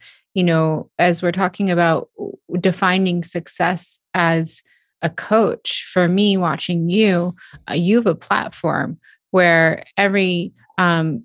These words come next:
young Korean person who bumps up against your work is going to have permission to feel pride, is going to have permission to understand, um, what it's like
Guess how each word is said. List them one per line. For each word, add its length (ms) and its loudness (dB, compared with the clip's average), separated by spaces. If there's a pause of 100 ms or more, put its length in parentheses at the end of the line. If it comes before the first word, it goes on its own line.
(100)
young 340 2
Korean 500 2
person 600 -4
who 140 -4
bumps 300 0
up 120 -4
against 380 -4
your 120 0
work 380 2
is 160 -4
going 300 0
to 80 -4
have 260 -2
permission 480 -2
to 80 -2
feel 180 -4
pride, 580 -4 (400)
is 180 0
going 260 2
to 80 -2
have 320 -2
permission 680 -2
to 140 -6
understand, 1160 -2 (340)
um, 440 0
what 320 2
it's 260 -4
like 360 0